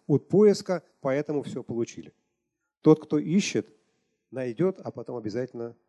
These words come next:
потеряет. А, и,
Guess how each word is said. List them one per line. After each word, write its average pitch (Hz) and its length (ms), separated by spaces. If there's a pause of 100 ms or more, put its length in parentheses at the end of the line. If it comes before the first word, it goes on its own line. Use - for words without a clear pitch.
(1080)
потеряет. 104 440 (1500)
А, 127 420 (180)
и, 165 520